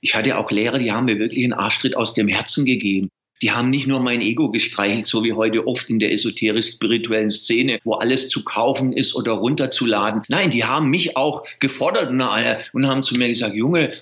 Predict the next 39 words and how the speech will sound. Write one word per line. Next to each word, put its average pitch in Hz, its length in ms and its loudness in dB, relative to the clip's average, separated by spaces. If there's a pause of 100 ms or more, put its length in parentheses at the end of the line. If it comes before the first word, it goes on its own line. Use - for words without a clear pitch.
wach 120 240 0
mal 113 180 2
auf, - 220 -4
was 107 180 2
du 123 80 0
da 110 160 2
eigentlich 110 320 0
machst", 127 320 0
wenn 123 120 2
ich 123 140 0
die 127 160 0
fünfte 151 380 -2
Beziehung 127 400 0
in 123 100 2
Sand 127 300 0
gesetzt 127 420 0
habe, 127 220 0
wieder 127 240 2
hinter 127 240 -2
dem 123 220 0
Rücken 120 360 0
eine 120 80 2
Affäre 117 500 0
hatte 113 220 0
und 143 140 4
so 131 100 2
weiter 165 300 0
und 123 80 0
so - 80 -2
fort. - 320 -2 (240)
Und 120 160 0
insofern 190 500 2
glaube 113 460 0
ich, - 420 -2
dass 113 240 0
viele 165 320 2
Paare 104 720 0 (120)
Rückenstärkung 101 840 0
brauchen. 73 420 -2